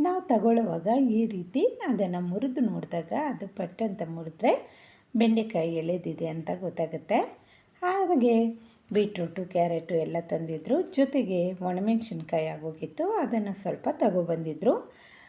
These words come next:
ಮೆಣಸಿನ್ಕಾಯನ್ನು ಮೊದಲು ನಾವು ನೀಟಾಗಿ ಒಂದೆರಡು ಸತಿ ತೊಳ್ಕೊಂಡ್ರೆ ಅದರಲ್ಲಿ ತುಂಬ ಮಣ್ಣು ಎಲ್ಲ ಇರುತ್ತೆ. ನಂತರ ಅದನ್ನು ಒಣಗಿಸಿ ಒಂದು ಡಬ್ಬಿಯಲ್ಲಿ ಆಗಿಟ್ಕೊಂಡ್ರೆ ಬೇಕಾದಾಗ ಅಡುಗೆಗೆ ಬಳಸಬಹುದು.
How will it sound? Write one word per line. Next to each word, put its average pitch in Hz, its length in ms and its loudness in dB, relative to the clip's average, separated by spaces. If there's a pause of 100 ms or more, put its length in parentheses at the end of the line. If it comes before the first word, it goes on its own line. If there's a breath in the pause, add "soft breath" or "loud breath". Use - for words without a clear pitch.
(160 loud breath)
ಮೆಣಸಿನ್ಕಾಯನ್ನು 233 840 4
ಮೊದಲು 196 440 0
ನಾವು 170 220 -4
ನೀಟಾಗಿ 175 460 -6
ಒಂದೆರಡು 170 460 -4
ಸತಿ 233 320 0
ತೊಳ್ಕೊಂಡ್ರೆ 175 800 -2
ಅದರಲ್ಲಿ 190 480 -4
ತುಂಬ 214 360 0
ಮಣ್ಣು 196 440 0
ಎಲ್ಲ 175 260 -4
ಇರುತ್ತೆ. 185 680 -2 (360 loud breath)
ನಂತರ 349 420 4
ಅದನ್ನು 180 400 2
ಒಣಗಿಸಿ 214 760 0 (440 soft breath)
ಒಂದು 277 280 8
ಡಬ್ಬಿಯಲ್ಲಿ 170 460 2
ಆಗಿಟ್ಕೊಂಡ್ರೆ 170 880 -2 (600)
ಬೇಕಾದಾಗ 175 600 0 (120)
ಅಡುಗೆಗೆ 160 400 -4
ಬಳಸಬಹುದು. 226 1000 0